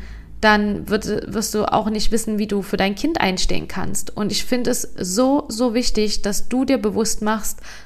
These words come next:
was willst du? Was willst du für dein Kind? Und wie kannst du, ja, dafür losgehen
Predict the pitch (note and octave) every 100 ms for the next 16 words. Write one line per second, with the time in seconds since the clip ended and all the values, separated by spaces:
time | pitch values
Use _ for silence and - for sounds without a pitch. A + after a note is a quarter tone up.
0 | - F3+ G#3 G3 - F#3 D#3 F#3 F3+ -
1 | - - A3 C4 G4 - - - - A3
2 | A#3 - C4 C4 - B3+ - G#3 F#3+ F#3
3 | - G#3+ B3 E4 - - - - - -
4 | - A3+ A3+ - - - - - F#3+ G3
5 | C4+ D4+ D#4 A#3+ A3 A3 - A3+ A3 A3
6 | - - - - A#3 F#3 - G2+ - G3+
7 | F#3+ A#3 C4 - - G#3 A3 B3+